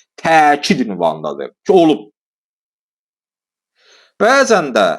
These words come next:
Allah Taala müəyyən o aləm deyərik də, ruhlar aləmidir, nə aləmidir, Meracdır. O müəyyən bir aləmlərdə ki, biz onu çox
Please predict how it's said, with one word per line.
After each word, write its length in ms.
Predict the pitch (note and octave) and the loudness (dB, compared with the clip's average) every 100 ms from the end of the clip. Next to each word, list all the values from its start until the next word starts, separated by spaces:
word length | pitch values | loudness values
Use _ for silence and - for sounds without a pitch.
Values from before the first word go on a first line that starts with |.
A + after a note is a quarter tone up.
| - _ _ _ _ _ _ | -10 _ _ _ _ _ _
Allah 320 | E3+ F3+ F3+ | 0 2 0
Taala 380 | F3 G3+ G3 A3+ | -2 -2 0 0
müəyyən 880 | F#3+ D#3+ E3 E3+ E3+ E3+ G3 G3+ G3+ | -2 -4 0 2 2 2 0 -2 -6
o 340 | - D#3 D3+ - | -2 0 0 2
aləm 480 | D3+ D3 D3+ D3 B2+ | 2 4 2 0 -2
deyərik 300 | A2 G2 G2 | -2 -2 -2
də, 80 | C#3 | -4
ruhlar 460 | B2+ C3+ B2 D#3 C#3+ | -2 -2 0 -2 0
aləmidir, 720 | C#3 C3 B2 A#2 A2+ G#2 F#2 | 0 0 -2 -4 -4 -2 -2
nə 220 | G#2 C3 C#3 | -4 -4 2
aləmidir, 720 | C3 B2+ A#2+ A#2 G#2 G#2+ F#2+ F#2+ | 2 2 0 -2 -6 -4 -4 -6
Meracdır. 1000 | G#2 B2 B2 B2+ C#3+ - A#2+ A2+ G2+ F2+ - _ _ _ _ _ _ _ _ _ _ _ _ _ | -6 -2 0 0 0 -2 -6 -2 -2 -2 -8 _ _ _ _ _ _ _ _ _ _ _ _ _
O 120 | F#3 G#3 | 4 4
müəyyən 360 | G3+ F#3+ G#3 F#3 | 4 0 0 -2
bir 80 | F3+ | 0
aləmlərdə 720 | D3 B2+ A#2+ A2+ G#2 G2 G#2 | 0 2 0 -2 -2 -2 -6
ki, 140 | C3 | -8
biz 160 | B2 B2 | -8 -8
onu 240 | B2+ B2 B2+ | -6 -6 -6
çox 200 | - | -6